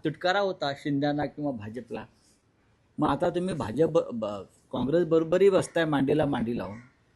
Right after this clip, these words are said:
आणि एमआयएमच्या लोकांनाही एम-, मांडीवर घेऊन बसताय, त्याच्यावरती उत्तर द्या ना. तुम्हाला आमचा त्रास यासाठी झाला की आमच्या सरकारमध्ये नवाब मलिक आहे,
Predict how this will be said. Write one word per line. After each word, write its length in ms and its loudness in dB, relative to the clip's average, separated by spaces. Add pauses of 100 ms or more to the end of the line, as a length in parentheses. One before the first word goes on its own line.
(340)
आणि 680 -2
एमआयएमच्या 520 0
लोकांनाही 680 0 (580)
एम-, 120 -6 (760)
मांडीवर 300 2
घेऊन 260 4
बसताय, 420 -2 (1040)
त्याच्यावरती 480 2
उत्तर 360 0
द्या 200 2
ना. 180 -2 (1700)
तुम्हाला 260 2
आमचा 520 4 (420)
त्रास 320 6
यासाठी 420 2
झाला 300 -6 (800)
की 60 2
आमच्या 340 4
सरकारमध्ये 800 -4 (800)
नवाब 280 2
मलिक 360 -6
आहे, 120 -20